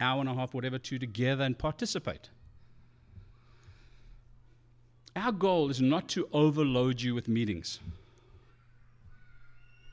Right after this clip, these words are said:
We deliberately are not putting things on Saturdays. There might be once in a year we might do a Saturday thing. But we wanna keep Saturdays totally free, so,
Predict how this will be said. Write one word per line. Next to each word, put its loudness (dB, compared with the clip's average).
We 4
deliberately 4
are 4
not 4
putting 2
things -2
on -6
Saturdays. -8
There -2
might 2
be 2
once -2
in 0
a 0
year 2
we -2
might -2
do -6
a -6
Saturday -6
thing. -10
But 0
we 2
wanna 4
keep -4
Saturdays 2
totally 0
free, -2
so, 0